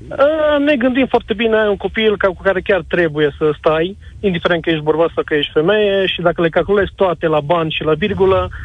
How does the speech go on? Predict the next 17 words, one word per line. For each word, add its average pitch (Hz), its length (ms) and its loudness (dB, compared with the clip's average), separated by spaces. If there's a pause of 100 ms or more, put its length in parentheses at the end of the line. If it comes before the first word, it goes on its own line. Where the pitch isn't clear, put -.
(340)
s-ar 185 180 2
putea 190 380 -2
în 180 100 -2
următorii 175 540 0
câțiva 170 340 0
ani 170 200 -2
să 170 60 -2
regrezi 170 420 2
faptul 165 240 -2
că - 80 -4
ai 165 80 0
câștigat 170 500 -2
într-un 160 340 -2
an, 170 260 0 (340)
nu 175 160 2
știu, 139 300 -4
plus 185 300 0